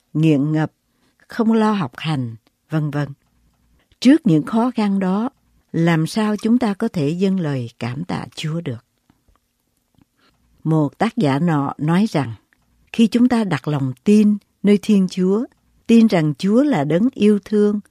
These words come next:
quyền năng, thì dù hoàn cảnh đen tối, khó khăn như thế nào, chúng ta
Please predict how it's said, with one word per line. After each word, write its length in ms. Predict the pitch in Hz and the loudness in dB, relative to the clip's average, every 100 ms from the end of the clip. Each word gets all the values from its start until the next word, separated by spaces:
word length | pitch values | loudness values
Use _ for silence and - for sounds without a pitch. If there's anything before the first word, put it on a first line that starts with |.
| _ - | _ 0
quyền 320 | 180 165 170 | 2 2 0
năng, 240 | 202 208 202 _ _ _ _ | 0 -2 -6 _ _ _ _
thì 240 | - 185 170 | 2 4 8
dù 240 | 170 156 | 6 6
hoàn 320 | 170 160 143 | 2 2 0
cảnh 380 | - 143 135 190 - | -2 -2 0 -2 -2
đen 320 | 185 202 196 196 | 0 2 0 -2
tối, 320 | 185 208 269 | -2 0 -2
khó 300 | - 226 233 277 | -2 0 0 -2
khăn 240 | 226 208 | -2 2
như 160 | 202 208 | 4 4
thế 200 | 233 226 | 2 -2
nào, 300 | 190 127 110 _ _ _ _ _ | -2 -4 -10 _ _ _ _ _
chúng 240 | 208 226 233 | 0 2 2
ta 320 | 190 175 | 0 -2